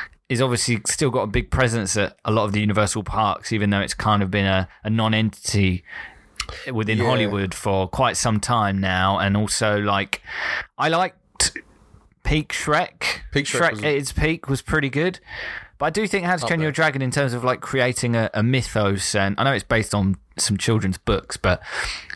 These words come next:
Speaker 1: in terms of creating its kind of own universe and its own mythos, I think kind of does a better job than Shrek, which is very much, you know, parodying a lot of fairy tales that you already know.
Speaker 2: Yeah,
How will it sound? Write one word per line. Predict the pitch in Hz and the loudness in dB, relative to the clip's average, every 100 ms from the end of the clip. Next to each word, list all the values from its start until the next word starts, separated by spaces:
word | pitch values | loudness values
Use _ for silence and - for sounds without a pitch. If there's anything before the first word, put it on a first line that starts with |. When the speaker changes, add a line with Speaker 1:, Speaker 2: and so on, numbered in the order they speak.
| - - | -16 -8
Speaker 1:
in | 104 120 120 | -4 0 2
terms | 135 120 | 2 2
of | 110 | -2
creating | - 123 107 107 | 0 0 0 -6
its | - | -2
kind | 107 | 0
of | 104 | 2
own | 107 104 98 | 2 2 2
universe | 101 101 95 92 87 | 2 2 2 0 0
and | 90 | -2
its | 104 | 0
own | 95 92 | 2 2
mythos, | 90 - 82 - | 2 0 0 0
I | 101 | 0
think | 107 - _ _ | 0 0 _ _
kind | - 110 | -4 -2
of | 95 | 0
does | 92 92 | 2 2
a | 92 | 2
better | 95 - 95 | 0 0 -2
job | - 98 - | 2 0 2
than | 87 | 0
Shrek, | 87 - 92 - | 2 2 2 0
which | - 87 | -2 0
is | 90 | 2
very | 92 | 2
much, | 90 82 - | 2 0 0
you | 90 | 0
know, | 82 - | 0 -2
parodying | - 113 98 92 92 92 90 - - - - - | 0 0 0 -2 0 2 0 -2 -4 -4 -4 -4
a | - | -2
lot | 98 | 0
of | - | 0
fairy | - 107 98 | -2 0 0
tales | - 95 95 | 0 -2 0
that | 95 | -2
you | 92 95 | 0 2
already | 95 90 | 2 0
know. | 92 98 | 0 2
Speaker 2:
Yeah, | 120 80 | 2 0